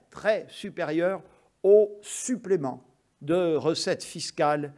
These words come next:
liées à l'augmentation des prix qui a été de l'ordre de quatre virgule cinq milliards d'euros.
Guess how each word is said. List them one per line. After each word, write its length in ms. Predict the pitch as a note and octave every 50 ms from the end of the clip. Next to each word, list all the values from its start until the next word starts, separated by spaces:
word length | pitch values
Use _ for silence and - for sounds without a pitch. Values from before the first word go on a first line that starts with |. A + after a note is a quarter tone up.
| _ _ _ -
liées 520 | C#3 C3+ D3+ D#3 F#3 F#3 F#3+ F#3 F#3+ - -
à 120 | F3 D#3
l'augmentation 720 | D3+ D3 C3+ B2+ D3+ E3+ E3 C#3 - C#3+ A2 - - F3+ C3
des 140 | A#2 A2+ A2+
prix 380 | - - - D3 D3 D3+ D3 - - _ _ _ _ _ _ -
qui 120 | - F#3+
a 80 | E3+ D3+
été 300 | C#3 C3+ - D#3 D#3 C3+
de 120 | A2 B2
l'ordre 480 | A#2+ G3+ D3+ D3 A2+ A2+ G2+ A2 A#2+ - _ _
de 120 | - B2+ A#2+
quatre 380 | A#2+ - D#3+ D3+ C#3 - -
virgule 360 | A#2 A2 B2 A2+ - A#2 G#2+ -
cinq 380 | - - C#3+ C#3 C3 B2+ B2 - _ _ _ _ _ -
milliards 500 | C3 B2 B2 B2 A#2+ B2+ C3 B2+ - A2
d'euros. 400 | G2 G2 B2 B2 - - - -